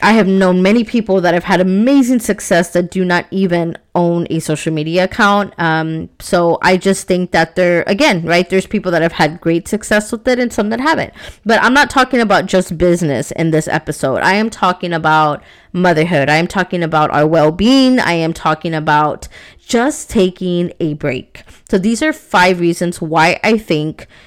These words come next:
it is so healthy for you to be able to take a break. Um, don't feel so tied to social media. Don't worry about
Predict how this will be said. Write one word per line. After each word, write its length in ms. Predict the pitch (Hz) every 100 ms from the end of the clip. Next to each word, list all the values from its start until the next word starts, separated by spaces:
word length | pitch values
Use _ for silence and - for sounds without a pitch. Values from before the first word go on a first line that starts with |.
| _
it 160 | - 190
is 140 | 185
so 520 | - - 185 196 208 -
healthy 460 | 180 190 - 147 151
for 160 | -
you 260 | 165 165 208
to 160 | -
be 180 | 190 185
able 200 | 185 185
to 100 | 190
take 340 | 190 - 175 196
a 40 |
break. 440 | 175 233 190 - - - - -
Um, 420 | 185 185 185 175
don't 420 | 175 185 202 214 -
feel 600 | - 240 254 208 185 180
so 280 | - 196
tied 420 | 190 170 185 185 -
to 100 | 190
social 400 | - 180 - 175
media. 420 | 175 170 175 175
Don't 360 | 202 190 196
worry 400 | 202 247 262 254
about 520 | 214 185 175 175 175